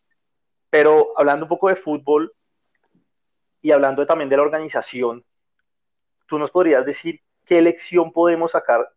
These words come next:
bien sea del fútbol o el de-, o del deporte en general, tanto para la vida como para los negocios?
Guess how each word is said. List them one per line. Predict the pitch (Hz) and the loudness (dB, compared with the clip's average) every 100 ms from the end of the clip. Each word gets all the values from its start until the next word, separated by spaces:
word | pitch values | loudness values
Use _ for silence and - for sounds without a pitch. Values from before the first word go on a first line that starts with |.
| _ | _
bien | 135 147 | -4 -2
sea | 151 165 | 2 2
del | - | 0
fútbol | 147 151 127 | -4 -2 0
o | 117 | 0
el | 110 | 0
de-, | 110 110 - | -4 -4 -2
o | 123 | 0
del | 113 | 2
deporte | 110 - 139 143 | 0 0 -2 -2
en | 151 | -6
general, | 160 147 117 117 123 _ _ _ _ _ _ | -4 0 2 0 -4 _ _ _ _ _ _
tanto | 139 143 143 135 | -4 -2 -4 0
para | 131 127 | 2 2
la | 120 | 2
vida | 123 131 135 - - | 0 0 0 0 -2
como | 160 147 | 0 2
para | 131 120 | 2 0
los | 117 | -2
negocios? | 113 120 139 254 | -4 -4 -6 -10